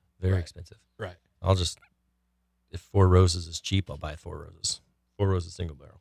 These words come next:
Speaker 1: That's good
Speaker 2: Four
Speaker 1: stuff.
Speaker 2: Roses.
Speaker 1: Mm-hmm.
Speaker 2: Okay.
Speaker 1: There's a, like, you can, it's, it's in the same lineage as, like, the, like, everybody, everybody talks online about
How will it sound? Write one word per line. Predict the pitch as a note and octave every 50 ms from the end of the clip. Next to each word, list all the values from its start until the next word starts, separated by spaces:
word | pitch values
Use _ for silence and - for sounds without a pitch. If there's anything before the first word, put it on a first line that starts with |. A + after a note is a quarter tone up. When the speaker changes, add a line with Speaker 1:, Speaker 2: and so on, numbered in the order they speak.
| _ _ -
Speaker 1:
That's | - - C#3
good | C3+
Speaker 2:
Four | C#3 D3+ D#3 D#3+
Speaker 1:
stuff. | E3 D#3 - -
Speaker 2:
Roses. | A#2 A#2 A#2 A2+ A2+ G#2 G2 E2+ - - - - -
Speaker 1:
Mm-hmm. | E2+ E2+ F#2 F#2+ F#2 - _ _ _ _ _ _ _ -
Speaker 2:
Okay. | B2+ D#3 - _ _ _ _ _ _ _ _ _ _ _ _ _ _ _ _ _ _ _ _ _ _ _ _ _ _ _ _ -
Speaker 1:
There's | F#2+ G2+ A2+ A2 B2
a, | A#2+ G2 F#2+ G#2+ - - -
like, | G#2 G2 F#2+ F2+ - - - _ _ - - _ _ _ _ _
you | - -
can, | - G2 G2 - - _ _ _ _ _ _ _ _ _ _ _ _ _ _ _ _ _ _ _ _ _ -
it's, | - - - - _ _ _ _ _ _ _ _ _ _ _ _ _ _ _ _ _ _
it's | G#2+ G2 - -
in | C3+ C3
the | G#2+
same | - - - A#2 A#2 A2+ A2 G2+ F#2+
lineage | G2 G2 G#2+ A2+ A#2+ B2+ C3+ C3 B2+ - - - - _ _ _ -
as, | A#2 G#2 G2+ F#2+ F2
like, | G2 G2+ G2 G2 F#2 -
the, | - G2 F#2 F2+ F2 F2 E2+ E2+ - - _ _ _ _ _ _ _ _ _
like, | - F#2 G2
everybody, | G2+ G2+ G2 G2 F#2 F2+ - - _ _ _ _ _ -
everybody | G#2+ F#2+ F#2+ F2
talks | - - F#2+ F2+ F2+ - -
online | F#2 F2 F2 F2+ F2+ F2+ F2 F2+ F2 F2
about | E2+ E2+ D#2+ D#2 -